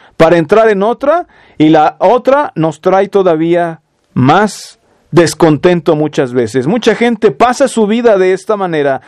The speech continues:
anhelando que venga un futuro, en vez de vivir el aquí y el ahora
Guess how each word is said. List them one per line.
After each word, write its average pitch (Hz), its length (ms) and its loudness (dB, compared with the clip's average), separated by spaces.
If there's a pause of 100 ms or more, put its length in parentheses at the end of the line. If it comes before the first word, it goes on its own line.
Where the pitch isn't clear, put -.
(200)
anhelando 226 800 0 (120)
que 175 140 0
venga 233 340 0
un 240 200 -2
futuro, 311 760 -2 (1000)
en 165 160 4
vez 226 180 2
de 240 140 2
vivir 208 520 -2
el 160 220 2
aquí 208 480 -2
y 190 120 2
el 175 120 2
ahora 165 560 0